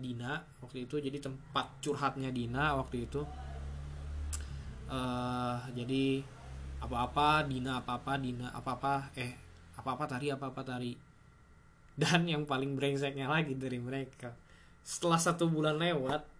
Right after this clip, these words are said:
mereka baru bilang mereka udah jadian. Dua minggu doang P D K T, astagfirullahaladzim. Ya Allah, ini serius anjing, cuma dua minggu? Iya, hehehehe. Ternyata, ternyata nggak butuh waktu lama buat mereka pe-, untuk saling deket,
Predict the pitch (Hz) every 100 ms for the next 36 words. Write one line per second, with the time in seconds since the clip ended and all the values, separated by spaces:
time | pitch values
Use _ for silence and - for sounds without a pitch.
0 | - - - - - - - - 143 147
1 | 190 156 151 143 180 170 147 143 160 160
2 | 139 139 143 156 135 135 - - 170 185
3 | 214 226 220 262 269 185 240 214 185 185
4 | 175 170 180 175 160 170 - 180 175 165
5 | 170 165 160 156 156 156 156 180 180 165
6 | 160 - - - - - - - 160 180
7 | 185 185 175 214 190 139 143 196 185 226
8 | 214 202 208 202 196 185 143 147 214 180
9 | - - - - - 214 214 156 135 147
10 | 147 147 147 151 143 147 143 147 147 -
11 | - - 143 123 151 143 135 131 131 175
12 | 156 143 143 143 139 135 - 131 123 151
13 | 147 139 139 131 135 139 139 131 123 135
14 | 131 131 - 120 123 120 123 123 127